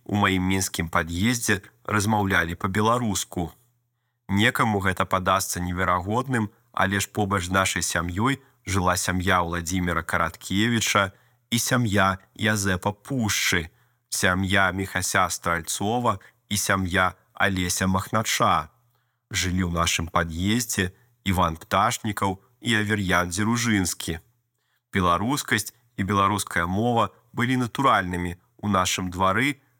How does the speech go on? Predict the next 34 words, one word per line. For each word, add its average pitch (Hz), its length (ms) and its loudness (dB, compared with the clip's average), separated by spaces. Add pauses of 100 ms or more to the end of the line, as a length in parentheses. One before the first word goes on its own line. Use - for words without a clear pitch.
але 95 240 0
ў 95 80 0 (200)
іншых 147 440 -2
дварах 107 480 2
і 107 80 -6
вуліцах 107 580 -2 (300)
з 98 160 -4
мовай 107 520 2
усё 104 320 0
было 107 280 0
не 110 80 0
так 101 340 0
добра, 87 440 -2 (300)
як 98 300 -2
у 95 60 -2
нашым 101 440 0 (240)
пісьменніцкім 98 920 -2
доме. 90 400 2 (1200)
Кепска 101 420 0
было 98 280 2
з 92 100 -2
мовай 90 320 0
у 85 40 -2
школе, 123 560 0 (340)
і 107 100 2
бацькі 110 600 -2 (200)
мянялі 95 440 2
нам 95 200 0
настаўнікаў. 90 880 -2 (580)
Кепска 98 400 0
было 95 280 0
ў 87 80 -2
дзіцячых 95 560 -2
садках - 640 0